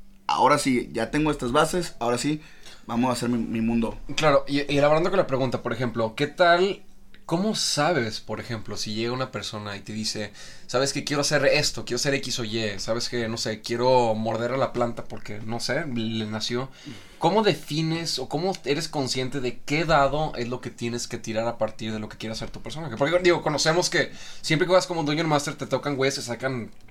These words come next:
Speaker 2: movidas del culo, güey, son <laughs> cosas bien extrañas, extraordinarias y mutantes, güey. De que, ay, sí, este, la misión es bien sencilla, ve y rescata a la princesa de, de, del castillo de Bowser, ¿no? Quieres ponerte sencillo y darle una misión de Mario Bros. Y resulta que quieren secuestrar a la princesa y venderla al mercado negro.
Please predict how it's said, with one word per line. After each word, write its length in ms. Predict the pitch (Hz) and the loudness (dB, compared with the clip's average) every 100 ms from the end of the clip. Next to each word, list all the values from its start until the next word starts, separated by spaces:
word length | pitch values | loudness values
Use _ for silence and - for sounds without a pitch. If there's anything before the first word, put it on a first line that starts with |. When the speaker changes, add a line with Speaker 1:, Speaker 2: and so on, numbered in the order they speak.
| - 104 - | -16 -14 -6
Speaker 2:
movidas 480 | 123 113 120 135 139 | -2 0 0 0 0
del 160 | 113 | -2
culo, 260 | 107 123 127 | 0 0 2
güey, 120 | 139 | 0
son 420 | 123 117 131 120 107 | -2 -4 -4 -4 -6
<laughs> 20 | |
cosas 320 | - 117 139 | -8 -6 -6
bien 220 | 135 127 147 | -2 -2 -2
extrañas, 720 | 156 - - 127 131 143 - | -4 -4 0 0 0 -2 -4
extraordinarias 520 | - 113 110 113 127 | -8 -6 -4 -4 -4
y 40 | |
mutantes, 540 | 139 117 - 123 120 127 | -4 -4 -4 -4 -4 -6
güey. 100 | 147 - - - - | -6 -8 -10 -12 -10
De 140 | 117 | -4
que, 100 | 120 | 4
ay, 200 | 143 156 | 6 6
sí, 220 | 165 151 143 | 4 0 2
este, 460 | 127 - 127 117 - - | 2 0 -2 -2 -4 -4
la 120 | 143 | 2
misión 220 | 143 147 220 | 2 4 4
es 40 | |
bien 120 | 240 | 4
sencilla, 420 | 214 185 254 220 | 4 4 4 4
ve 120 | 139 165 | 6 4
y 40 | |
rescata 300 | 196 202 196 | 4 2 2
a 40 | 202 | 2
la 40 | |
princesa 360 | 160 143 160 175 | 2 0 2 4
de, 180 | 160 131 120 | 4 4 2
de, 300 | 113 113 110 | -2 -2 -2
del 180 | 110 113 | -2 -4
castillo 320 | 131 - 151 | -4 0 4
de 80 | 175 | 6
Bowser, 380 | 139 143 - 117 | 6 4 2 -4
¿no? 200 | 120 156 160 | -2 -4 -2
Quieres 180 | 156 160 | -4 -4
ponerte 400 | - - 139 - | -6 -2 -2 0
sencillo 380 | 160 131 135 143 | -2 -2 0 4
y 20 | |
darle 220 | 139 143 | 6 4
una 80 | 143 | 0
misión 320 | 123 117 123 | -2 0 -2
de 80 | 135 | 2
Mario 220 | 135 139 | 2 2
Bros. 320 | 123 143 175 - - - - | 4 2 0 -10 -14 -14 -8
Y 140 | 123 | 0
resulta 400 | 131 131 147 139 | 2 4 2 2
que 80 | 156 | 2
quieren 220 | 147 147 | 2 -2
secuestrar 420 | 165 156 123 135 139 | -2 -2 0 4 6
a 20 | |
la 140 | 147 | 6
princesa 560 | 135 120 143 147 - 139 | 2 2 2 2 2 2
y 80 | 123 | 2
venderla 360 | 117 120 135 | 0 2 4
al 100 | 139 | 2
mercado 340 | 123 113 135 139 | 2 2 6 6
negro. 400 | 135 135 135 | 6 6 4